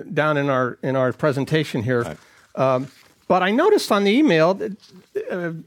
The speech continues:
Speaker 1: that didn't blind copy the other people address, the, the email address of Frank Falzon.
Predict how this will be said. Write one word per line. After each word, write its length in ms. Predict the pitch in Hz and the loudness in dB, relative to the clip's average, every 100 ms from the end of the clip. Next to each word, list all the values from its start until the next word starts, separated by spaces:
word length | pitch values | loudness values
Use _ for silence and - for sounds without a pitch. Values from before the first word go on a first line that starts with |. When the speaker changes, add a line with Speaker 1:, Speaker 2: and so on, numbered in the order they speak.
| - | -12
Speaker 1:
that 180 | 180 160 - - _ _ 175 | -8 -8 -10 -20 _ _ -2
didn't 240 | 214 247 180 | 0 0 2
blind 340 | 165 185 208 | 2 2 0
copy 340 | 160 165 160 | 0 0 0
the 260 | 151 147 - | -2 0 0
other 180 | 160 156 | -2 -2
people 360 | - 160 160 135 | 0 -2 0 0
address, 540 | 202 165 135 160 - _ - | 0 0 -2 -2 -6 _ -4
the, 240 | 143 156 - _ | -4 -4 -10 _
the 120 | 175 156 | -6 -2
email 320 | 226 190 143 | 0 2 2
address 340 | 131 170 190 | 2 0 -2
of 100 | 254 | -6
Frank 280 | - 143 143 | -4 -4 -4
Falzon. 580 | - 202 240 139 123 | -2 0 0 -2 -6